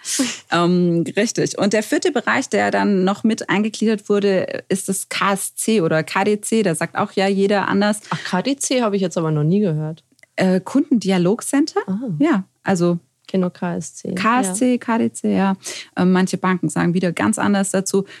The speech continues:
Speaker 2: Um was es letztendlich geht, ist die Kommunikation am Telefon zwischen Kunde und Bank.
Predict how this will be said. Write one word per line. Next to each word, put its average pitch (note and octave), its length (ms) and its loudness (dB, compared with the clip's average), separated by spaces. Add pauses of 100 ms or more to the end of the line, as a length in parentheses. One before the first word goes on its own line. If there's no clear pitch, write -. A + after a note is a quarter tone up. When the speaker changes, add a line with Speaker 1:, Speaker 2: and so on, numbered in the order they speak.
Speaker 2:
Um G3+ 160 2
was G#3+ 200 2
es - 100 -4
letztendlich F#3+ 440 0
geht, F#3 200 0
ist - 260 -4
die D#3 60 -2
Kommunikation E3+ 720 0
am D#3+ 120 0
Telefon G3+ 800 2
zwischen - 460 -2
Kunde E3 560 0 (140)
und F3+ 280 0
Bank. - 380 -4